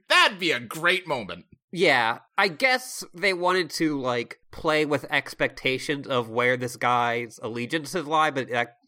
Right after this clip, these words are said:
Speaker 2: gets thrown away pretty quick.
Speaker 1: That gets thrown away so fast. Uh, yeah, it seems rude to Lawrence Fishburne to not have him in this movie. <laughs>
Speaker 2: And I, yeah, like, as I was, like, going into this movie, that was, like, my big expectation. It's like,
Speaker 1: Yeah.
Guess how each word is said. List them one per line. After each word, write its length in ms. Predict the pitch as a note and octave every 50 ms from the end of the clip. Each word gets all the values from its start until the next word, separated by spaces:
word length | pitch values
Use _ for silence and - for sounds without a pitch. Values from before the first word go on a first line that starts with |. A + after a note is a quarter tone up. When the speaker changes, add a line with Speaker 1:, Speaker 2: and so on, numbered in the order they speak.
| C#3+
Speaker 2:
gets 180 | A#2+ C3+ - -
thrown 240 | - C#3+ B2 A#2 A#2
away 200 | A2+ A2+ G#2+ G#2
pretty 240 | - - G#2 G2+
quick. 340 | G#2 - G#2 - - - - -
Speaker 1:
That 120 | G#3+ C#4
gets 140 | - C#4+ G#3
thrown 200 | - A#3+ A#3 A3 G#3
away 200 | F3 D#3 B2+ G#2+
so 500 | - - - - - G#3 A3+ A3+ D#3+ A#2
fast. 800 | - - - D#2 E2 - B2+ E2+ D#2+ - - - - - - - _ _ -
Uh, 240 | B2+ C3 B2+ B2+ - -
yeah, 260 | C#3 E3 E3+ D3+ C#3+ -
it 200 | E3 F3 F#3 F#3
seems 440 | F#3 - A#3 A#3 G#3 G3 F#3+ F3+ -
rude 480 | - C3+ B2+ D3 D#3+ D#3 D#3 D3+ D3 -
to 120 | - D#3+
Lawrence 360 | C3 B2+ B2+ B2 A#2+ A#2 -
Fishburne 460 | - A#2+ G#2+ - - - A2 G2+ G2+ G2
to 60 | G#2+
not 220 | G#2+ G#2+ G#2 G2+
have 200 | G#2 A2 G#2+ G2+
him 160 | A2 A2 G#2 G#2
in 100 | G2+ F#2
this 180 | G2+ G2 -
movie. 340 | G2+ F#2 F2+ D#2 G2 G2+ G#2 -
<laughs> 40 | - - - _ _
Speaker 2:
And 140 | - E3+ F#3+
I, 340 | - G3+ G3 G3 G3 F#3+ F3+ D#3+
yeah, 200 | E3 D3+ C3 C3 C#3
like, 160 | D#3 D#3 -
as 280 | - E3 E3 F3 D#3+ F3+
I 80 | F3+
was, 180 | E3+ D#3+ D3+ C3+
like, 180 | D#3 C#3+ B2 -
going 320 | D3+ C#3 C3+ C3+ B2+ -
into 720 | C#3 B2+ B2+ A#2+ A#2 - - C3+ A#2+ A#2+ A#2 A#2 A2+ A2 G2+ G#2+
this 320 | C3 A#2 C3 A#2+ A#2 -
movie, 560 | C#3 A#2+ A#2 A#2 G2 A2 G#2+ G#2 G2+ G2 G2 _ _ _
that 260 | D3+ C#3+ D#3+ E3+ D#3
was, 140 | G3 F#3+ C#3+
like, 160 | C#3+ C3+ A2+
my 320 | A#2 A#2+ C3+ B2 C3+ C#3+ D3
big 240 | - E3+ F3 D#3+
expectation. 720 | E3 D#3 - - - F#3 E3+ D#3+ - F#3 F3+ E3+ - D#3+ D#3 -
It's 220 | D3+ B2+ - -
like, 260 | C#3+ B2 A#2 A#2 A2+
Speaker 1:
Yeah. 200 | A2 G#2 D2+ C2